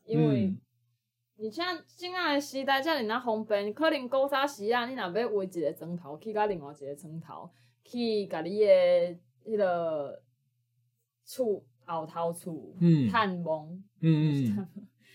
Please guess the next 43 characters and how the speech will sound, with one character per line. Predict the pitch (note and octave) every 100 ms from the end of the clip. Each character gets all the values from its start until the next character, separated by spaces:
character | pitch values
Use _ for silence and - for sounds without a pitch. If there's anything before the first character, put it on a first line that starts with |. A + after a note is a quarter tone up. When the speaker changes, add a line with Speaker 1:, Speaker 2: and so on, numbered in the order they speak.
| _ -
Speaker 1:
去 | C#4+
看 | - D4 C4+
你 | C#4
的 | A3
后 | E3
头 | F3 E3 F3
厝 | F3
的 | E3
人， | C#3 A2+ G#2
Speaker 2:
嘿。 | - -
Speaker 1:
可 | B3+
能 | C4+
有 | G3+
较 | E3 G#3
麻 | G3+ D#3 D#3+
烦。 | - - -
Speaker 2:
嘿。 | C3+ C#3 A2 G#2 _ _
Speaker 1:
可 | A3
能 | A3+ G#3 F#3 F3+ _
做 | G#3 -
歹 |
势。 | E3
Speaker 2:
诶， | D#3 D#3+
较 | D#3+
早 | G#3 A3+ A#3
可 | G#3+
能 | F#3 C#3+ C#3+ - _ -
毋 | D#3+ D3
那 | D3
是 | C3+ C#3 C3 B2+ A#2+ C3 - _ -
距 | D#3
离 | C3 B2+
的 | A#2
问 | A#2 A2
题。 | G#2 G2+ G2+ _ _ _ _ _ _ _ _ _
Speaker 1:
交 | - C4+ A3
通 | D#4+ F4+ F#4
啊。 | F#4 F4+ F4
Speaker 2:
嘿， | F4 E3+
就 | E3
是 | D3+
恁 | A3
住， | A3